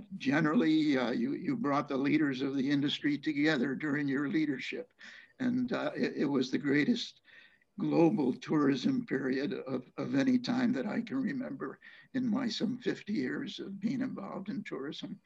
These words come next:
You, you were a great model of, uh, of a leader, Taleb, and we're so honored to have you with us. And again, thank you to everyone. Thanks to Thomas for hosting us.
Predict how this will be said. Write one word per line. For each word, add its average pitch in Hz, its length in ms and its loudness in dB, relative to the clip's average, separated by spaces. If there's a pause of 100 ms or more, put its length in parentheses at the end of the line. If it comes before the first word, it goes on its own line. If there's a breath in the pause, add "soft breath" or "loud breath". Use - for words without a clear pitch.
(400 soft breath)
You, - 220 -4
you - 140 -4
were 202 100 -2
a 302 60 -6
great 165 340 0
model 131 500 -2
of, - 140 -8 (120)
uh, 147 180 -8 (420 soft breath)
of 202 100 -6
a 208 60 -4
leader, 214 500 -2
Taleb, 156 460 -4
and 135 140 -6 (340 soft breath)
we're 135 100 2
so - 180 -2
honored 143 440 0
to 139 100 -8
have 135 240 -6
you - 140 -2
with 143 180 -6
us. - 220 -10 (400 soft breath)
And 285 100 -2
again, 202 400 4
thank - 280 0
you 156 100 4
to 151 200 2
everyone. 151 540 2
Thanks 143 380 -2
to - 100 -12
Thomas 143 420 -2
for - 180 -10
hosting - 500 -2
us. - 200 -4